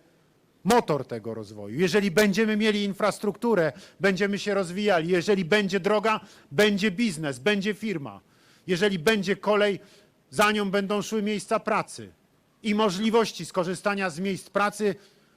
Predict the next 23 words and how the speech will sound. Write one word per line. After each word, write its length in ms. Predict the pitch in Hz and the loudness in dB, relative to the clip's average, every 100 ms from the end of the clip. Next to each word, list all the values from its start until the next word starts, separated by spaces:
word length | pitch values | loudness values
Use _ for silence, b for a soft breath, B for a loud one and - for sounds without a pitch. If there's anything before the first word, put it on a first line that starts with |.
| b _ _ - | b _ _ 0
dzięki 400 | 202 190 214 185 | 2 2 -2 0
możliwości 640 | 196 165 190 190 196 - | 0 0 0 0 0 -2
dojeżdżania. 760 | 185 185 175 131 156 120 98 87 _ _ _ _ _ _ _ _ _ _ _ - | 0 2 0 -2 -6 -6 -10 -20 _ _ _ _ _ _ _ _ _ _ _ 0
To 100 | 208 | 2
jest 240 | 214 - | 2 0
fundament 560 | - 196 185 180 147 127 | -6 -2 0 0 -2 -8
rozwoju. 500 | 127 117 107 95 85 82 _ _ _ _ _ _ _ _ _ _ _ _ _ _ _ _ _ _ _ _ _ _ _ _ _ _ _ - | -12 -12 -16 -16 -18 _ _ _ _ _ _ _ _ _ _ _ _ _ _ _ _ _ _ _ _ _ _ _ _ _ _ _ _ -2
Popatrzmy 580 | 180 180 220 - 170 170 | 0 4 2 2 -6 -4
na 120 | 175 | -2
to 120 | 185 | -2
w 80 | - | 0
ten 200 | 226 202 | 0 0
sposób, 560 | - 147 127 - 101 _ _ _ | -4 -8 -8 -10 -20 _ _ _
w 80 | - | -2
tą 160 | 185 170 | 0 0
dwudziestą 520 | 147 165 202 202 175 | -4 -2 -2 -2 -2
rocznicę 440 | 170 - 196 175 | -2 -2 -4 -4
naszej 360 | 170 190 185 175 | -2 -4 -4 -6
obecności 560 | 156 156 175 156 - | -6 -6 -6 -8 -10
w 60 | 143 | -8
Unii 180 | 156 151 | -6 -4
Europejskiej. 640 | 143 139 - 107 - 120 | -4 -6 -8 -12 -10 -14
Polska 600 | - 190 202 190 208 202 | 0 4 4 2 -2 -2